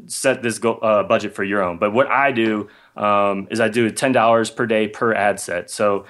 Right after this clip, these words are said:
in this case, I get two different ad sets. That's tw-, that's twenty dollars a day with the, the only goal of driving website traffic.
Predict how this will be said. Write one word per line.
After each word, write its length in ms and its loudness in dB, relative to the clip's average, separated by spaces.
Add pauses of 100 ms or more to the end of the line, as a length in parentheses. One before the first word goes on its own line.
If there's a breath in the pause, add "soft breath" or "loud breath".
(140 loud breath)
in 80 -4
this 120 2
case, 260 0
I 20 -6
get 180 -2
two 120 -2
different 280 0
ad 140 0
sets. 220 0
That's 200 -6
tw-, 180 -4
that's 140 -2
twenty 240 0
dollars 300 2
a 40 -4
day 380 0 (260 loud breath)
with 120 -8
the, 280 -4
the 280 0
only 280 4
goal 480 2 (220 soft breath)
of 140 -4
driving 360 2
website 400 -2
traffic. 360 -10